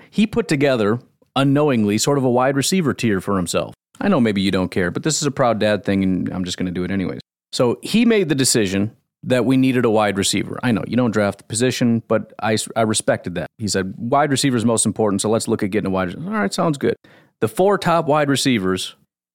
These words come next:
were Treylon Burks, Jahan Dotson, George Pickens, and Christian Watson. So I said, "Let's rewatch these guys, 'cause I know we've already watched them, so let's rewatch them." And my assumption is, I explained to him that we're gonna go in order of what everybody thinks is best. So the first guy is gonna be,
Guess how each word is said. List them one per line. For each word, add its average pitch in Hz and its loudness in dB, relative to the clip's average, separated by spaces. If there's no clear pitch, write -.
were 107 -2
Treylon 160 0
Burks, 113 -2
Jahan 135 0
Dotson, 110 0
George 127 0
Pickens, 113 0
and 120 -4
Christian 113 -2
Watson. 98 0
So 110 -2
I 110 0
said, 107 -2
"Let's 151 0
rewatch 139 2
these 107 0
guys, 87 -2
'cause 123 -2
I 131 2
know 160 2
we've 170 2
already 127 2
watched 101 0
them, 101 -4
so 120 -4
let's 123 0
rewatch 104 -2
them." - -14
And 165 2
my 170 2
assumption 165 2
is, 104 0
I 127 2
explained 180 0
to 107 2
him 110 2
that 110 0
we're 123 0
gonna 139 0
go 131 2
in 131 0
order 120 2
of 107 -2
what 113 2
everybody 110 0
thinks 104 -2
is 120 -2
best. 156 0
So 98 -2
the 95 -4
first 117 -2
guy 110 2
is 107 -2
gonna 107 0
be, 101 -2